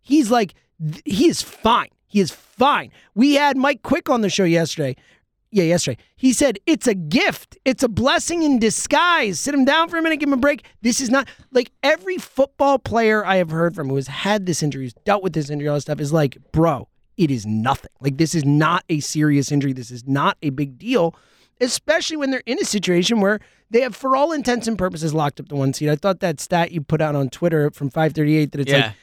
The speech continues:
Speaker 1: ninety-nine percent heading into the Dallas game. If they lose to Dallas, it's ninety-eight percent to get the one seed.
Speaker 2: Right.
Speaker 1: I mean, that's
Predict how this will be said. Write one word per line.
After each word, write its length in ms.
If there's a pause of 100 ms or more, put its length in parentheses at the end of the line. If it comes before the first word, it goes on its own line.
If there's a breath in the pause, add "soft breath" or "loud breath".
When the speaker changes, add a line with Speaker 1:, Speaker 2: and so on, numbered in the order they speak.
(180 soft breath)
Speaker 1:
ninety-nine 640
percent 640
heading 240
into 140
the 80
Dallas 240
game. 140
If 80
they 140
lose 360
to 100
Dallas, 380
it's 160
ninety-eight 600
percent 320
to 60
get 80
the 60
one 120
seed. 160
Speaker 2:
Right. 260
Speaker 1:
I 60
mean, 100
that's 140